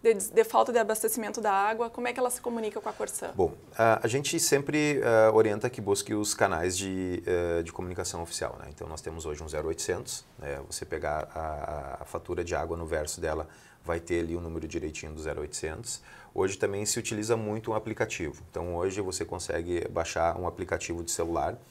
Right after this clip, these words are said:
Speaker 2: né, onde tem todas as funcionalidades que você faz, desde segunda via, situação de abastecimento, uma reclamação, tem uma ouvidoria ali dentro, então é importante a utilização do aplicativo.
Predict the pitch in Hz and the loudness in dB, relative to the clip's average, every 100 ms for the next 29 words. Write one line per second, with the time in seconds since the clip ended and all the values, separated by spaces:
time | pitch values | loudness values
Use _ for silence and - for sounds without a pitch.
0 | - - 85 82 85 90 - 104 110 107 | -20 -14 -6 -4 -4 -6 0 0 2 2
1 | 127 123 120 - 120 - 113 104 92 90 | 4 4 4 2 -4 -2 -2 0 2 2
2 | - 87 95 90 - 85 87 - - - | 2 -6 -4 -4 2 2 2 -2 -10 -20
3 | - 110 117 - 98 95 107 92 95 98 | -2 0 0 -4 -4 0 0 0 -6 0
4 | 95 85 - 90 - 85 85 98 - - | 0 0 -2 -4 -4 -4 -4 -2 -4 -4
5 | 98 90 87 85 80 82 82 87 85 - | -4 -6 -6 -6 -6 -2 -2 -2 -4 -2
6 | 87 87 - - - 87 87 87 87 85 | -4 -6 -14 -20 -10 -6 -6 -2 -2 0
7 | 87 85 82 85 104 - 78 85 85 82 | 0 -2 -4 -4 -6 -12 -10 -8 -8 -10
8 | 82 87 - 85 - 87 85 85 82 82 | -6 -6 -4 -6 -6 -10 -8 -8 -8 -6
9 | 80 76 78 73 82 85 101 | -6 -6 -6 -4 -2 -4 -4